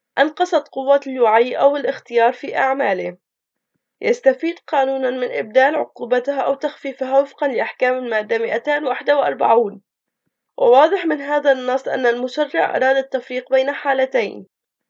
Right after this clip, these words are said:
الأولى حالة فقدان الإدراك فقدانًا تامًا قد سماها الجنون وجعلها مانعًا من موانع العقاب، والثانية حالة نقصان الإدراك قوة الوعي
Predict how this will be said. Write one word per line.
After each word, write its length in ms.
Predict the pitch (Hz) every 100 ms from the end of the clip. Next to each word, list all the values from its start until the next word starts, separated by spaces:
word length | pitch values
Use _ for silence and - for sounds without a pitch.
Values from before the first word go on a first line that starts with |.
| _ _ _ _ -
الأولى 520 | 240 302 285 190 190 _ _ _ _
حالة 320 | 277 320 349
فقدان 460 | - - 240 269 277
الإدراك 480 | - 220 240 247
فقدانًا 600 | 254 254 233 262 285 294
تامًا 480 | 285 254 196 180 196 - _ _ _
قد 120 | - 240
سماها 480 | 262 247 277 311
الجنون 560 | 330 233 262 233 190 196 _ _ _ _ _
وجعلها 560 | 214 220 226 311 339 339
مانعًا 440 | 285 294 294 262
من 200 | 269 262
موانع 440 | 247 254 262 285
العقاب، 600 | 269 240 262 - 202 196 - _ _ _ _ _ _ _
والثانية 840 | 226 233 - 302 294 214 180 98 _ _ _
حالة 380 | - 320 339 330 302
نقصان 420 | 254 - 254 277
الإدراك 560 | 277 277 254 202 180 - _ _ -
قوة 320 | 285 294 311 294
الوعي 420 | 262 202 180